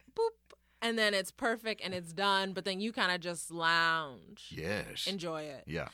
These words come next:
Speaker 1: Because you own that whole part of the ocean.
Speaker 2: Okay, good, 'cause at first I thought maybe this person is a shipwreck survivor.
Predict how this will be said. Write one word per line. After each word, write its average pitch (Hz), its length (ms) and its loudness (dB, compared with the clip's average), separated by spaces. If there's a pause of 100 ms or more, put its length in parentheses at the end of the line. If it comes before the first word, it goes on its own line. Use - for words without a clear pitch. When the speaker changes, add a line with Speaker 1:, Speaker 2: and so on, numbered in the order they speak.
(140)
Speaker 1:
Because 247 280 4
you 226 220 -4
own 208 500 2
that 170 200 -2
whole 185 260 0
part 165 260 -2
of 151 80 -10
the 151 160 -4
ocean. 143 300 -8
Speaker 2:
Okay, 101 280 2
good, 85 220 -4
'cause 87 160 -10
at 101 140 -2
first 131 240 -2
I 98 80 0
thought 95 200 -2
maybe 87 260 -2
this 82 200 -4
person 78 340 -2
is 76 200 -6
a 69 140 -4
shipwreck - 460 -4
survivor. - 540 -2